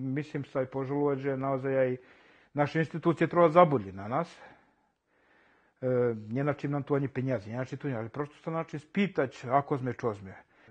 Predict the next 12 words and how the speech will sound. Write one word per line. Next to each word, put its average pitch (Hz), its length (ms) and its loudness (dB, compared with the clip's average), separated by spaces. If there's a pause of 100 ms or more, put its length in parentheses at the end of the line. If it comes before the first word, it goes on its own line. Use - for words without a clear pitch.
(160)
Ta 160 160 6
situacija, 151 720 4
kedy 123 300 -2
tedy 143 240 4
Slováci 135 500 6
nemali 123 380 0
ani 117 180 -6
tie 120 120 -4
sociálne 120 520 -4
siete, 107 400 -10
keď 110 240 -8
nemali, 123 480 -2